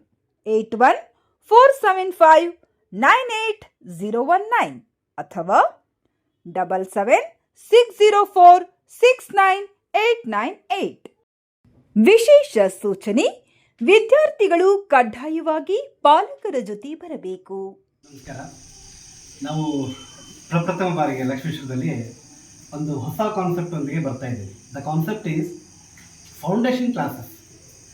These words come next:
Speaker 2: Foundation classes for what? Foundation classes for ಜೆ ಡಬಲ್ ಇ ಮತ್ತು ನೀಟ್. ಇಲ್ಲಿ ಏಟ್ತ್ ಮತ್ತು ನೈನ್ತ್ ಮತ್ತು ಟೆಂತ್ ಆ ಮೂರು ಕ್ಲಾಸಸ್ ಸ್ಟೂಡೆಂಟ್ಸ್‌ಗೆ ನಾವೇನು ಮಾಡ್ತಾ ಇದ್ದೀವಿ ಅಂದರೆ ಫೌಂಡೇಶನ್ ಕೋರ್ಸಸ್ಸನ್ನು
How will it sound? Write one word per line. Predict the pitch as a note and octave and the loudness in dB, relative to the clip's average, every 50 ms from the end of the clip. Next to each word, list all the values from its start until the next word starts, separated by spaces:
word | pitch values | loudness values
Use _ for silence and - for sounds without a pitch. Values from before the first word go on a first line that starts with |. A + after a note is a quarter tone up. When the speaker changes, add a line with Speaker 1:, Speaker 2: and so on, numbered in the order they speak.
| _ _ _ _ - E3 | _ _ _ _ -6 -4
Speaker 2:
Foundation | F#3+ G#3+ A#3+ B3 B3 C4 B3 B3 | -4 -2 -2 -2 -4 -4 -4 -4
classes | A#3+ A3 G3+ - G#3+ G3+ - | -4 -6 -6 -6 -8 -10 -10
for | - F#3+ F3 D#3+ D3+ | -8 -8 -8 -6 -6
what? | D3+ D#3+ D#3+ | -6 -6 -8
Foundation | - - - - D#3 D#3 E3+ F#3 - F#3+ F#3 E3 | -10 -14 -14 -10 -8 -6 -6 -6 -6 -8 -10 -8
classes | D#3+ D#3 D#3 D#3+ D#3 - - | -8 -10 -10 -12 -14 -14 -12
for | D3+ C#3+ C#3+ C#3 C3 A2+ A2+ A2 | -10 -10 -8 -10 -12 -14 -14 -14
ಜೆ | C#3 | -12
ಡಬಲ್ | D3+ D#3+ D#3 D#3 D#3 D#3 D#3+ D#3+ | -10 -8 -8 -8 -8 -6 -6 -6
ಇ | E3 E3 | -6 -6
ಮತ್ತು | - - G3+ G3 | -8 -8 -10 -10
ನೀಟ್. | E3+ B2 - - - - - _ _ _ _ _ _ _ - - E3 | -12 -12 -12 -14 -18 -20 -20 _ _ _ _ _ _ _ -18 -14 -10
ಇಲ್ಲಿ | G3 A#3 B3 G3+ D#3 D3+ - - - - - - | -8 -6 -6 -4 -4 -6 -6 -8 -10 -12 -10 -8
ಏಟ್ತ್ | F#3+ A3+ C4 B3+ - - A#3 | -6 -4 -4 -6 -6 -6 -6
ಮತ್ತು | A#3 A3+ - - A#3 | -6 -6 -6 -6 -8
ನೈನ್ತ್ | A3+ G#3+ G3 F#3 G3 G#3+ G#3+ G#3 - | -6 -6 -4 -4 -4 -4 -6 -8 -8
ಮತ್ತು | G3 F#3+ - A3+ A3 G#3+ | -10 -10 -10 -10 -10 -8
ಟೆಂತ್ | - F#3+ F#3 D#3+ - - - - - - | -6 -6 -6 -6 -6 -10 -12 -18 -20 -14
ಆ | C3+ | -10
ಮೂರು | C3 C#3 D3 E3+ G3+ A3+ B3+ C4 C4 C4 B3+ | -8 -6 -6 -6 -6 -6 -6 -6 -6 -6 -6
ಕ್ಲಾಸಸ್ | G3+ F3+ E3 - F3 E3 - | -6 -6 -6 -8 -10 -14 -16
ಸ್ಟೂಡೆಂಟ್ಸ್‌ಗೆ | - - D#3+ D3+ C#3+ C3+ - - - G#2+ A#2 D3+ E3 - - - _ _ _ _ - | -14 -12 -10 -8 -8 -8 -8 -10 -14 -14 -12 -12 -12 -12 -14 -18 _ _ _ _ -12
ನಾವೇನು | D#3 D#3 E3 G3+ A3+ A3 | -10 -6 -4 -4 -4 -4
ಮಾಡ್ತಾ | G#3+ G3+ G3+ G3 | -6 -6 -8 -8
ಇದ್ದೀವಿ | F#3 E3+ E3 D#3+ | -8 -8 -6 -6
ಅಂದರೆ | D#3 D#3 A3 A3 | -6 -8 -8 -10
ಫೌಂಡೇಶನ್ | - D3+ D#3+ F#3 G#3+ A3+ A3+ A3 A3 G#3 - | -10 -10 -8 -8 -6 -8 -8 -10 -10 -10 -8
ಕೋರ್ಸಸ್ಸನ್ನು | F3+ E3 - E3 D#3+ E3+ F3+ G3 G#3 A3 G#3+ G#3 - - | -8 -8 -8 -8 -10 -10 -10 -10 -10 -10 -12 -12 -14 -18